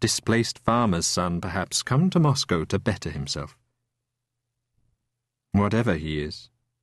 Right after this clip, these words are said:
the expression on his face is familiar enough. "Water," Pavel sighs, handing the teapot over.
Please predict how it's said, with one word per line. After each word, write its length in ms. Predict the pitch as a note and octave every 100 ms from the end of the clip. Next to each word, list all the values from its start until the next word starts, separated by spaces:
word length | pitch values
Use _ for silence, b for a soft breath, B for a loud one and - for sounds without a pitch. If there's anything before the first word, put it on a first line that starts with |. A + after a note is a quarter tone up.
| _ _ _ _
the 80 | F2+
expression 500 | - - G#2+ - G2+
on 100 | F2+
his 180 | F#2 -
face 380 | - A2 G2 -
is 140 | -
familiar 480 | - D#2 D#2+ D#2+ E2
enough. 280 | E2+ F#2+ _ _ _ _ _ _ _ _ _ _ _ _ _ _ _ _ _ _ _ _ _ _ _ _ _ _ _ _
"Water," 720 | F2 A2+ A#2 - E2+ D#2+ - _ _ _ _ _ _ _ _ _
Pavel 340 | F2 C#2 C#2+
sighs, 520 | - D2 D2+ D#2 - _ _ _ _ _ _ _ _ _ _ _ _
handing 260 | F2 D#2+ E2
the 80 | E2+
teapot 460 | - E2 - D2+
over. 280 | D#2+ D#2 E2